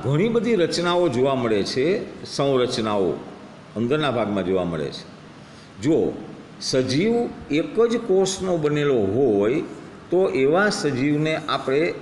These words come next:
એકકોષી સજીવ કહીએ છીએ. એકકોષી સજીવ, એક જ કોષનો બનેલો હોય સજીવ અને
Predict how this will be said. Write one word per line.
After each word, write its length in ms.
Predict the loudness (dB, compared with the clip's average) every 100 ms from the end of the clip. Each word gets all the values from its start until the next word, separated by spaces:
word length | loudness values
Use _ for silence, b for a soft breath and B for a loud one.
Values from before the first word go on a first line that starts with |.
| -4
એકકોષી 840 | 0 0 -2 -4 0 -2 0 -2
સજીવ 400 | -2 -4 -2 -2 -2
કહીએ 240 | -2 -2
છીએ. 240 | -6 -12 -16 -18 -12 -4 -2
એકકોષી 600 | -2 -6 -4 -4 -2 -4
સજીવ, 320 | -4 -6 -8 -12 -18 -20 -20 -20 -20 -20 -20 -20 -20 -20 -20 -20 -14 -2
એક 160 | -2 2 0
જ 20 | 2
કોષનો 360 | 0 0 0 0
બનેલો 300 | 2 2 2
હોય 140 | 2
સજીવ 340 | 0 -4 -4 -8 -12 -18 -20 -20 B B B
અને 180 | -2 0